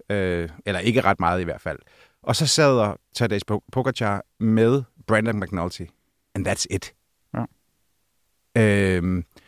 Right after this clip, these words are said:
Speaker 1: alligevel, så sad vi jo og ventede på, at der skulle, øh, ske noget. Øh, det gjorde der så også. Øhm, for der bliver jo kørt stærkt hele vejen ind til Col du Bisque.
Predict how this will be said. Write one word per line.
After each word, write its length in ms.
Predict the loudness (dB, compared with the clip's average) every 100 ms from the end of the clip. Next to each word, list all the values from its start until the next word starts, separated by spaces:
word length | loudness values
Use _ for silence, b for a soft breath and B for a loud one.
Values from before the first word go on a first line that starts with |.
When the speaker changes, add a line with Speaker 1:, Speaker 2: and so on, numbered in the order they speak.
| b b b _
Speaker 1:
alligevel, 440 | 2 4 6 6 4 _ _
så 180 | -4 0
sad 180 | 2 4
vi 100 | 4
jo 80 | 2
og 80 |
ventede 240 | 2 2 0
på, 260 | 0 0 -2
at 120 | -4
der 80 | -4
skulle, 400 | -4 -4 -2 -2
øh, 220 | -2 -4
ske 180 | -2 -2
noget. 360 | 0 -2 -2 -8 _ _ _ _ _ _ _ _ -10
Øh, 240 | -8 -8 -4
det 140 | -4
gjorde 200 | 2 4
der 60 | 4
så 120 | 2
også. 360 | 0 0 -2 -8 -8
Øhm, 540 | -6 -4 -4 -4 -6 -8 _ _ _ _
for 80 | 0
der 80 | 2
bliver 140 | 4
jo 60 | 2
kørt 220 | 2 0
stærkt 340 | 0 -2 -2 -10
hele 320 | -2 0 2
vejen 240 | 2 0 0
ind 180 | -2 -2 -6 _ _
til 340 | -2 -2 -2 -10 _
Col 140 | -2 -2
du 100 | -2
Bisque. 340 | -6 -8